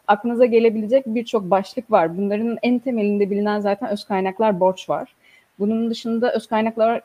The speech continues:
kısmında belki de boost-, e, bootstrapping dediğimiz, hani, kemer sıkma olarak bilinen,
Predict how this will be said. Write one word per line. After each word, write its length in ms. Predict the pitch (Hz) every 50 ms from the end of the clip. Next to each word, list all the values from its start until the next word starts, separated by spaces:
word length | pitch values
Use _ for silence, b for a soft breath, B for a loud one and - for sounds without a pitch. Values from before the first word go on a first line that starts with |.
| _ -
kısmında 640 | 208 - - 226 214 220 214 202 226 233 233 226 190
belki 380 | 196 185 202 196 202 202 220 202
de 200 | 220 190 185 190
boost-, 280 | 220 214 _ _ _ _ -
e, 220 | 185 190 170 180 202
bootstrapping 600 | 214 - - _ - 208 208 - 214 220 214 -
dediğimiz, 420 | 202 180 190 190 196 202 - -
hani, 160 | 180 180 180
kemer 360 | - - 202 196 196 202 202
sıkma 320 | 202 - - - 208 202 196
olarak 340 | 196 202 196 202 202 - 190
bilinen, 480 | 190 202 202 202 208 208 214 214 220